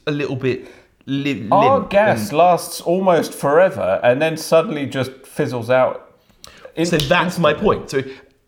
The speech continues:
Speaker 1: up to the point of fizzlage.
Speaker 2: I don't really know. T-, well, I think when you
Speaker 1: Up to the point of fizzlage,
Speaker 2: Probably.
Speaker 1: is it exactly the same as a full tank? Is it equally as
Speaker 2: I think,
Speaker 1: robust?
Speaker 2: I think it's impossible for us to detect. It's like living with someone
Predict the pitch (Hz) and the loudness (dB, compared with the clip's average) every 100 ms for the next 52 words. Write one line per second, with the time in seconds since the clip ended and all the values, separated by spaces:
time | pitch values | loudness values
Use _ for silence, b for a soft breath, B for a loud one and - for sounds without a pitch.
0 | _ _ 202 - 180 - 196 - - 185 | _ _ -4 0 -2 0 -2 -2 -2 -2
1 | 123 82 - - 175 185 160 - 139 131 | -2 -6 -6 2 2 4 0 -2 -2 -2
2 | 117 127 131 - - - - 175 190 143 | 2 2 2 -4 -18 -20 -4 2 4 2
3 | - 277 226 220 147 B B - 202 214 | -2 -4 -4 -4 -6 B B -2 -2 0
4 | 202 214 208 185 180 131 135 180 135 202 | 0 2 2 2 0 2 0 0 0 0
5 | 185 - - _ _ _ _ _ _ - | 0 -2 -12 _ _ _ _ _ _ -4
6 | 185 156 160 - 147 147 139 131 123 127 | 0 2 0 -2 -6 0 0 0 -8 -6
7 | 131 117 110 85 - 123 120 - - 151 | -6 -4 -4 -6 -10 -10 -10 -10 -12 -12
8 | - 139 123 120 208 127 151 95 165 180 | -6 -4 -2 0 0 2 0 2 2 2
9 | 185 151 147 131 - 160 139 139 - 135 | -2 -4 -6 -4 -2 -2 -6 -12 -4 -2
10 | 120 123 110 107 147 104 - 127 170 165 | -2 -8 -10 -6 -4 -4 -8 -2 -2 0
11 | 185 202 185 135 120 120 90 95 101 | -4 -4 -4 -6 -4 -4 -4 -6 -8